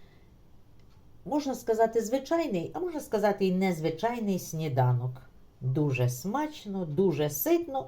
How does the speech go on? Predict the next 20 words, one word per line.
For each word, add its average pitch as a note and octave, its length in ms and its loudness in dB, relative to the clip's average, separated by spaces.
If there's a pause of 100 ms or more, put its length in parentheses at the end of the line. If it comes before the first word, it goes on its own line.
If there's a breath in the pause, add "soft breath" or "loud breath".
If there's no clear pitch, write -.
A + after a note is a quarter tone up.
і, E4+ 100 6
головне, A#4+ 680 6
красиво. F3 1000 2 (400 loud breath)
Подивіться, C4+ 460 6
як G3 200 6
гарно. B2+ 520 4 (420 loud breath)
От F3 160 2
беру G3 240 8
я F3 200 10
вже D#3+ 220 4
розрізала. E3 720 2 (300)
Отак - 400 -4
воно C#3+ 240 0
виглядить C#3 560 4
в C3 60 4
розрізі, A#3+ 640 4
наша A#3 420 0 (540 loud breath)
булочка G3+ 680 4
з E3 120 0
яєчнею. F3+ 1000 6